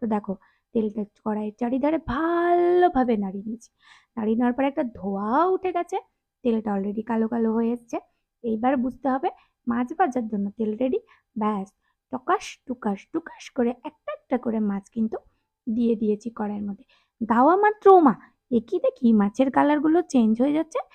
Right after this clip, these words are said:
তার মানে আমার মাছটা ভালোভাবে ভাজা হচ্ছে।" ও মা, কি সুন্দর একটা গন্ধ ছড়াচ্ছিল যেন, ঘরটা বেশ মনে হচ্ছিল চিংড়ি মাছ ভাজছি। ছোট্টবেলায় মায়ে ভাজতো, আমি চুরি করে নিয়ে গিয়ে খেতাম। আমার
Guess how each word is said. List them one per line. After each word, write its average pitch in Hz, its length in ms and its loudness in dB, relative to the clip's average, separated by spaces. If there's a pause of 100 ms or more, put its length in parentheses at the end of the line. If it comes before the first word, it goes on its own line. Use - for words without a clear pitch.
(280)
তার 214 360 0
মানে 208 200 -2
আমার 226 180 0
মাছটা 220 460 -2 (460)
ভালোভাবে 285 720 2
ভাজা 220 300 -2
হচ্ছে।" - 180 -10 (340)
ও 233 120 4
মা, 339 560 6
কি 247 120 2
সুন্দর 226 420 0
একটা 247 240 0
গন্ধ 214 520 2
ছড়াচ্ছিল 359 640 0
যেন, 226 240 0 (560)
ঘরটা 220 340 -4
বেশ 311 240 -6
মনে 240 200 2
হচ্ছিল 247 300 -2 (340)
চিংড়ি 262 320 4
মাছ 233 200 4
ভাজছি। 202 380 -8 (380)
ছোট্টবেলায় 302 540 -2 (340)
মায়ে 220 240 0
ভাজতো, 277 420 0 (280)
আমি 254 200 2
চুরি 240 240 -2
করে 233 240 -2
নিয়ে 226 180 0
গিয়ে 247 180 -2
খেতাম। 233 400 -8 (380)
আমার 359 240 -2